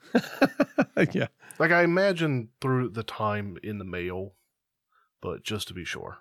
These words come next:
Speaker 1: No, just to be sure. I don't even wanna, I don't even wanna touch the darn things until, and, and, uh,
Speaker 2: Mm-hmm.
Speaker 1: honestly, I'm, I'm done, you know? Uh, C D C said, uh, based on when I started, today is my, like, cle-, all clear day. And I've been washing everything and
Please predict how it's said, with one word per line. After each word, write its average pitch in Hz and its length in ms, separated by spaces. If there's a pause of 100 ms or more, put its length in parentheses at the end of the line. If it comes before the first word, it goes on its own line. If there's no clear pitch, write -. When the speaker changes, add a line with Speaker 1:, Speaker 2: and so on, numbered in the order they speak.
(120)
Speaker 1:
No, 120 280
just 123 220
to - 40
be 127 100
sure. 113 340
I 113 60
don't 113 160
even 110 140
wanna, 110 260 (160)
I 151 80
don't 147 100
even 135 120
wanna 117 160
touch 120 240
the 110 60
darn 110 180
things 107 320
until, 113 580 (420)
and, 160 160
and, 170 180
uh, 156 80
Speaker 2:
Mm-hmm. 95 100
Speaker 1:
honestly, 156 300
I'm, 131 360
I'm 123 200
done, 107 240 (260)
you 123 80
know? 107 160 (420)
Uh, 120 140
C 135 180
D 120 120
C 123 180
said, 113 360
uh, 110 380
based 120 240
on 110 140
when 110 120
I 107 60
started, 147 420
today 131 280
is 110 260
my, 110 200
like, 110 380 (480)
cle-, - 200
all 120 200
clear 110 260
day. 95 160 (600)
And 117 140
I've 123 100
been 113 140
washing 117 380
everything 104 480
and 98 220